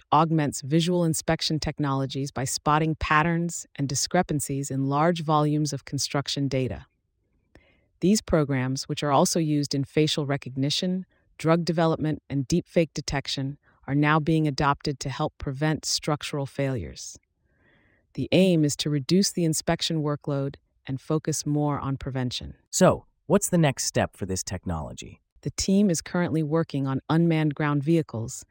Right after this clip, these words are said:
Speaker 1: equipped with this newly developed system.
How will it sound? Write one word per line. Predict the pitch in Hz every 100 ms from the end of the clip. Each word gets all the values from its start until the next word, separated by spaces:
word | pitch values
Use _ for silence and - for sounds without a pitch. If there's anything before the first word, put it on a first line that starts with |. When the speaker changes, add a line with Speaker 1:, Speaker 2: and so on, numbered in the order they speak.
| _ _ -
Speaker 1:
equipped | - - 214 -
with | 156 -
this | 147 -
newly | 160 160
developed | 156 147 143 139 -
system. | 190 - - -